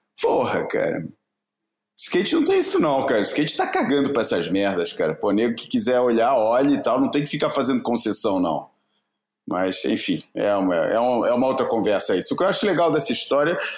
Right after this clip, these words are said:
é, também de falar, cara, é que o Joey Cabell, ele deu uma entrevista, é, sobre o tema, pa-, passado algum tempo, né? Naquela época, algum tempo era, era, era,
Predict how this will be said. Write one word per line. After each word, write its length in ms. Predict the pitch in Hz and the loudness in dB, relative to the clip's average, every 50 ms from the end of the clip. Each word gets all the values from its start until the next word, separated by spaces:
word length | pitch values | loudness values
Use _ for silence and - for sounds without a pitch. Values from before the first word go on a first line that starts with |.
| - - _ _ - | -12 -16 _ _ -6
é, 100 | 90 - | -6 -4
também 380 | - - 127 120 120 127 123 | -2 0 2 2 2 2 2
de 80 | 110 - | 0 0
falar, 540 | - 127 101 95 104 117 147 185 208 180 127 | 0 0 2 2 2 2 2 2 0 0 0
cara, 340 | - 113 101 95 - - | 0 0 0 0 0 0
é 60 | 107 104 | 0 -2
que 240 | - - 135 139 | 0 0 2 2
o 160 | 147 151 143 120 | 2 2 2 0
Joey 220 | 123 143 147 143 | 2 2 0 2
Cabell, 400 | 143 147 127 107 117 131 143 143 | 2 0 0 0 2 2 2 4
ele 140 | 143 139 127 | 2 2 2
deu 100 | 123 143 | 2 2
uma 140 | 143 147 143 | 2 2 2
entrevista, 760 | 139 139 120 120 107 - - 143 165 160 - - - 110 - - - - _ _ _ _ _ - - _ _ - | 2 2 0 0 0 0 0 0 0 0 -2 -2 -2 -2 -2 -4 -8 -14 _ _ _ _ _ -20 -20 _ _ -2
é, 760 | - 107 107 104 104 101 98 98 95 95 95 92 87 - - - | 0 2 2 4 4 4 4 4 4 4 4 2 2 0 -2 -2
sobre 380 | - - 123 113 98 98 101 | -2 0 0 0 2 0 0
o 80 | 92 - | -2 0
tema, 420 | - 131 156 170 160 139 110 - | 0 0 2 2 2 0 0 0
pa-, 340 | 107 98 98 95 85 - - - | 0 0 2 2 0 -2 -2 -2
passado 380 | 95 87 - - 92 85 78 - - _ _ | -4 -2 -2 -2 -2 -2 -4 -8 -14 _ _
algum 320 | - 87 87 87 95 92 87 | -6 -6 -4 -2 -2 -4 -2
tempo, 320 | - 117 135 165 165 143 120 | -2 -2 -2 -2 -2 -2 -2
né? 120 | 120 110 | 0 0
Naquela 400 | 101 92 - 90 85 85 92 95 | -2 -2 -2 -2 0 2 2 0
época, 240 | - - - - 78 | 0 -2 -4 -4 -2
algum 260 | 85 92 92 98 - | -2 -2 -2 -4 -4
tempo 300 | - 101 95 - - - | -2 -4 -4 -2 -2 0
era, 160 | 80 - 78 | 0 2 2
era, 260 | 85 85 95 95 95 90 85 - - 87 | 2 2 2 2 2 2 0 0 0 0
era, 360 | 90 87 87 85 82 80 82 | 0 0 0 -2 -2 -4 -8